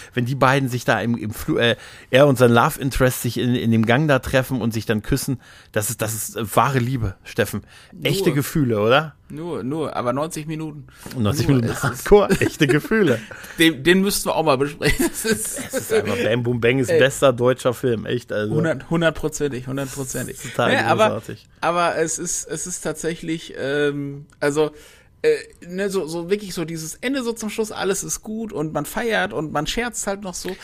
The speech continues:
Speaker 1: Find ich
Speaker 2: Das
Speaker 1: schön.
Speaker 2: hat, ja, das hat für mich noch mal so, so wirklich, auch so wirklich Ende achtziger Vibes, Anfang neunziger. Das passt genau noch mit rein in die Zeit.
Speaker 1: Absolut. Mit dem Song und so, das, das passt total. Ich bin damit auch versöhnlich dann aus dem Kino rausgegangen, obwohl dieser Endkampf, der einfach aus dieser,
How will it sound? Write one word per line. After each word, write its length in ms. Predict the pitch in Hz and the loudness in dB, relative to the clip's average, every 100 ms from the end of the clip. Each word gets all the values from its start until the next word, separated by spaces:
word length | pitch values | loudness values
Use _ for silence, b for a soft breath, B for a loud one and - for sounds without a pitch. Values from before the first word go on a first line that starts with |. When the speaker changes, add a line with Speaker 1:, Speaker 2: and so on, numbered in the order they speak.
| B | B
Speaker 1:
Find 160 | 226 269 | 0 2
ich 80 | |
Speaker 2:
Das 100 | - | 6
Speaker 1:
schön. 160 | 392 190 | 6 4
Speaker 2:
hat, 120 | 190 - - _ - | -2 -6 -20 _ -10
ja, 220 | 220 277 | -8 -6
das 200 | 190 - | -6 -4
hat 120 | 214 | -6
für 80 | - | -4
mich 240 | 208 214 - | -6 -6 -8
noch 140 | 196 | -6
mal 160 | 196 180 | -4 -4
so, 180 | 175 | -6
so 160 | 160 175 | -8 -8
wirklich, 260 | 196 190 156 | -8 -8 -10
auch 100 | 160 | -10
so 180 | - 165 | -10 -8
wirklich 300 | 175 - 165 | -10 -12 -8
Ende 180 | 175 151 | -6 -4
achtziger 420 | 190 - 202 185 | -6 -4 -6 -4
Vibes, 280 | 165 165 - | -2 -2 -4
Anfang 280 | 156 160 156 | -8 -6 -4
neunziger. 420 | 156 170 156 156 B B B | -4 -4 -6 -8 B B B
Das 160 | - - | -6 -2
passt 300 | - - - | -2 -2 -2
genau 240 | 151 165 | -2 -2
noch 100 | 147 | -2
mit 220 | 147 127 | -4 -4
rein 160 | 120 131 | -4 -2
in 100 | 110 | -4
die 120 | 104 | -8
Zeit. 280 | - 82 - | -10 -8 -2
Speaker 1:
Absolut. 640 | 190 - 240 233 233 - | -2 0 0 0 -4 -6
Mit 160 | 127 143 | -4 -4
dem 100 | 139 | -2
Song 320 | - 180 185 | 2 2 2
und 160 | 170 | -6
so, 80 | 151 | -6
das, 220 | 143 - | -8 -8
das 140 | - - | -8 -8
passt 220 | - - | -8 -8
total. 360 | 135 160 165 120 B B B | -6 0 0 -2 B B B
Ich 100 | 113 | -2
bin 140 | 180 | 4
damit 240 | 170 180 - | 4 4 0
auch 120 | 151 | 0
versöhnlich 460 | 147 120 160 175 | 2 2 0 0
dann 140 | - 143 | -2 -8
aus 100 | 123 | -6
dem 100 | 120 | -8
Kino 260 | - 175 | -4 -2
rausgegangen, 460 | 120 110 - 110 123 | 0 -2 -4 -6 -6
obwohl 240 | 107 131 | -4 -2
dieser 240 | 127 117 104 | 0 0 -2
Endkampf, 420 | 151 160 113 110 | -4 -6 -6 -4
der 100 | 110 | -4
einfach 260 | 98 117 127 | -6 -6 -8
aus 180 | 104 - | -8 -8
dieser, 220 | 113 | -6